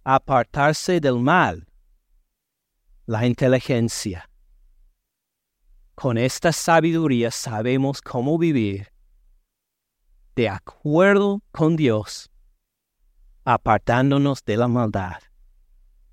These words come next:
Es decir, la sabiduría no es algo solo intelectual, sino es un estilo de vivir.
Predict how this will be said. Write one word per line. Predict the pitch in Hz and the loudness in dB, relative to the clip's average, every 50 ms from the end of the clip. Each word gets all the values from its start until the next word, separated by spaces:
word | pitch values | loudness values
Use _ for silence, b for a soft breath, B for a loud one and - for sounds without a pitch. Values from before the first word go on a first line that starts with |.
| _ _ _ | _ _ _
Es | 151 147 147 123 | 2 2 2 2
decir, | 123 147 156 151 - - - 147 139 120 117 113 110 - - | 4 2 2 2 2 -2 0 0 2 2 0 -2 -6 -8 -6
la | 123 123 123 | -6 -6 -6
sabiduría | - - - 170 165 160 165 160 160 156 156 165 165 151 | -6 -2 4 4 4 4 4 0 0 2 2 2 2 2
no | 147 143 156 170 170 | 2 0 2 2 0
es | 170 151 - - - - - - | 0 -2 -4 -10 -12 -14 -8 -2
algo | 147 151 151 151 151 151 156 | 2 2 2 2 2 0 -2
solo | 147 - - 175 147 135 131 151 - _ _ _ | -2 -2 -2 -2 0 0 -2 -4 -8 _ _ _
intelectual, | 180 165 170 160 - - 151 143 147 135 - _ - 143 147 147 143 135 117 110 117 - _ _ _ _ _ _ _ _ _ _ _ _ _ _ _ _ _ _ _ _ _ _ _ _ _ _ _ _ _ - | 0 0 0 0 0 0 0 0 0 -2 -4 _ -2 0 2 2 2 0 -4 -8 -12 -16 _ _ _ _ _ _ _ _ _ _ _ _ _ _ _ _ _ _ _ _ _ _ _ _ _ _ _ _ _ -16
sino | - - - 170 170 160 151 | -14 -4 0 2 4 4 2
es | 151 - - | 2 0 0
un | 165 151 | 0 0
estilo | 147 127 - - - - 160 151 131 127 123 | 0 -2 -4 -6 -6 -2 -2 0 0 0 0
de | 120 117 113 | 0 -2 -4
vivir. | 107 107 104 110 117 113 110 107 98 95 101 - | -4 -4 -4 -4 -4 -4 -4 -4 -6 -10 -14 -16